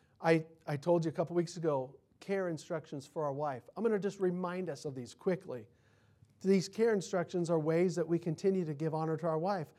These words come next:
Um, it's seen that we prioritize our marriage. How is it seen that we're honoring our m-, wife and prioritizing our marriage? In that we provide for her, First Timothy five eight.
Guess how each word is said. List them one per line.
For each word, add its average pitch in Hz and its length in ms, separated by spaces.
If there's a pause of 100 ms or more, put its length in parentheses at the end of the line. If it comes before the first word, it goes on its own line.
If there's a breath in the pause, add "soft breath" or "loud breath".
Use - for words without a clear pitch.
(340 soft breath)
Um, 143 280 (140 soft breath)
it's 190 220
seen 269 460
that 208 120
we 185 140
prioritize 190 800
our 165 100
marriage. 165 380
How 185 160
is 190 120
it 160 100
seen 202 240
that 196 100
we're 160 180
honoring 180 380
our 165 80
m-, 160 220
wife 165 380
and 131 180
prioritizing 165 640
our 151 60
marriage? 170 340 (380 soft breath)
In 170 100
that 190 160
we 208 100
provide 208 420
for 208 140
her, 120 240 (140)
First 147 160
Timothy 170 240
five 175 320
eight. 208 200